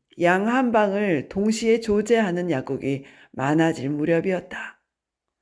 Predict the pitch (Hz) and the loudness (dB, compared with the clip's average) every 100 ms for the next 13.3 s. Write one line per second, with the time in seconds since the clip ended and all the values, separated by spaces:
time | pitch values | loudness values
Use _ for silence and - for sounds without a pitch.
0 | _ _ - 277 262 269 262 220 196 214 | _ _ 2 4 6 4 4 2 2 2
1 | 233 220 156 - 233 262 208 208 - _ | 0 -2 -6 -6 -2 0 -2 -6 -18 _
2 | _ _ - 175 208 247 247 233 220 220 | _ _ 0 2 2 0 0 2 2 0
3 | 220 208 220 247 233 208 185 202 175 170 | 0 0 0 0 0 -2 0 0 0 0
4 | 143 185 180 165 170 180 160 151 131 131 | 0 -4 -6 -2 -2 -2 -2 -2 0 -2
5 | 139 - _ _ _ - 262 240 240 208 | -4 -10 _ _ _ -6 0 0 2 2
6 | 180 165 - 220 233 240 240 226 185 143 | 2 0 -2 0 2 0 -2 -4 -4 -4
7 | 139 - - - - _ _ _ _ _ | -8 -8 -14 -16 -18 _ _ _ _ _
8 | _ _ _ _ - 135 139 156 226 180 | _ _ _ _ -4 -2 0 0 -2 -4
9 | 165 - _ - 220 233 240 226 180 170 | -8 -16 _ 2 4 4 2 0 -2 0
10 | 196 185 180 160 - - _ _ - 208 | -2 0 0 0 -2 -16 _ _ -6 -4
11 | 208 208 208 175 - 247 226 202 190 160 | 2 4 4 2 0 0 2 0 0 -2
12 | 160 170 175 156 143 160 175 170 170 - | 0 -2 -2 -2 -2 -2 -2 -4 -6 -8
13 | 127 156 | -6 -6